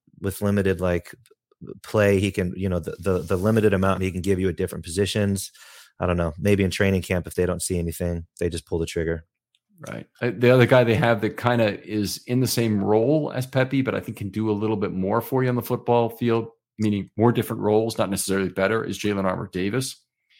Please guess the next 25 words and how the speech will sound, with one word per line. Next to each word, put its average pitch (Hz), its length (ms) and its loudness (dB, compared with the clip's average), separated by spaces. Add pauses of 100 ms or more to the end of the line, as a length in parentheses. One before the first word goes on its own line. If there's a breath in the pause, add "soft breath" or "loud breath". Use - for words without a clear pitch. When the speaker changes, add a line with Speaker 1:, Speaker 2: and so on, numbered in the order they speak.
(200 soft breath)
Speaker 2:
Uh, 101 40 -4
Speaker 1:
Mm-hmm. 90 140 2
Speaker 2:
sorry, 101 180 4
not 123 140 6
J-, 135 180 0
not, 123 240 0
not 101 120 -2
Jalen 92 200 -2
Armour 87 160 -4
Davis. 85 320 -8
Sorry, 90 280 -4
is 92 220 -2
Ar'Darius 104 400 0
Washington, 107 420 0 (420)
who 120 80 2
Speaker 1:
Mm-hmm. 117 100 2
Speaker 2:
also 165 260 6
plays 131 240 2
slot, 95 360 0 (160)
is 98 180 0
also 123 580 0 (260)
a 113 60 2
little 113 300 4
bit 117 200 0
off, 110 400 0